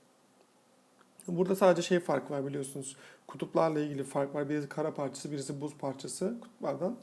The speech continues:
O yüzden bununla ilgili sıkıntı yok. Ekvator çizgisi üzerinde yıl boyu gece ve gündüz süreleri eşittir. Ekvatorlar biliyorsunuz yıl boyunca, e, ekinoks gibi demiştik hatırlarsanız.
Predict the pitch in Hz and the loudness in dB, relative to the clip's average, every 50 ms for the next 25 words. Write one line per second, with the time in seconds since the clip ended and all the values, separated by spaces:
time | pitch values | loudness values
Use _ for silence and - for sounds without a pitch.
0 | - - - - - - - 147 135 127 - 170 175 202 220 - 320 349 381 - | -14 -20 -20 -20 -8 -6 -4 -2 -2 -2 0 0 0 0 0 -4 -10 -14 -16 -16
1 | - _ _ _ _ - 143 135 131 131 135 143 131 - - - 151 139 - 165 | -20 _ _ _ _ -10 -8 -6 -4 -4 -6 -4 -6 -6 -8 -8 -10 -8 -4 -2
2 | 156 170 190 - - - - - - - - - - - - - - 175 180 - | -2 -2 -2 -6 -12 -20 -16 -14 -14 -12 -12 -14 -16 -18 2 4 6 6 8 8
3 | 196 196 196 226 233 233 233 - 190 185 165 180 170 - - 208 208 220 - - | 8 8 8 8 6 6 6 6 4 6 6 4 2 4 4 4 4 4 2 0
4 | - - 165 135 135 151 147 147 143 147 156 175 165 156 175 196 208 185 170 165 | -2 -4 -2 0 0 0 0 0 0 2 2 2 8 8 8 8 8 6 4 4
5 | 156 151 151 156 180 214 - - - - - - 147 135 143 139 143 185 185 180 | 2 2 4 4 4 2 2 -2 -14 -18 -14 -8 -2 0 0 6 8 8 8 8
6 | 170 147 135 131 147 147 151 143 180 180 175 - - 156 147 147 156 165 196 220 | 6 2 0 -4 -4 -4 -2 0 -2 -2 -2 -2 -2 0 0 2 4 4 2 2
7 | - - - - - - - 156 - 170 - - 185 185 185 170 175 185 175 - | 0 -6 -16 -8 -2 0 0 2 0 0 2 2 4 4 4 4 4 2 4 6
8 | 180 175 175 175 170 165 170 175 170 - - 180 170 156 175 175 170 151 151 147 | 6 6 8 6 6 6 4 2 2 2 0 -2 2 4 4 4 4 2 0 -2
9 | 143 143 143 170 185 190 190 - - - - - - - _ _ - 156 147 151 | -2 0 2 4 4 4 2 -2 -10 -18 -20 -20 -20 -20 _ _ -4 -2 0 0
10 | 202 175 - - 165 156 143 131 - - - 156 139 135 135 139 135 127 131 - | 0 0 0 0 -2 -2 -2 -2 -4 -6 -6 -6 -2 0 0 0 0 -2 -4 -6
11 | - - 135 131 - - 139 139 135 131 123 - 156 170 185 196 190 - - | -8 -6 -8 -8 -8 -6 -6 -4 -4 -4 -6 -4 -2 0 0 0 -2 -4 -10